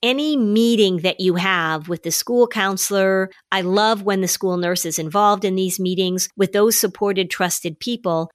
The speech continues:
I want the student to be a part of those meetings. And I want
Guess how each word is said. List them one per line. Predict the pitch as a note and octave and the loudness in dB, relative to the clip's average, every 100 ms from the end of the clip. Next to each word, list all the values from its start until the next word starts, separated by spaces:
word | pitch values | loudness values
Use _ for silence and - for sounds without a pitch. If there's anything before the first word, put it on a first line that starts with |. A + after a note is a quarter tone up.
| - | -6
I | G3+ | -2
want | G#3+ C4 C4+ | 2 0 0
the | - | -4
student | - A#3+ G#3+ G3+ | -2 -2 -2 -2
to | G3 | -2
be | G3 | -2
a | F#3+ | -2
part | - F3+ | -2 -2
of | F3 | 0
those | E3+ E3+ D#3 | -2 -4 -4
meetings. | E3 E3 D3+ C#3+ - - - _ | -4 -4 -6 -10 -12 -14 -16 _
And | - G3 | -2 0
I | F#3+ | 0
want | F#3+ G#3 A3+ C4 C4 | 0 2 4 2 0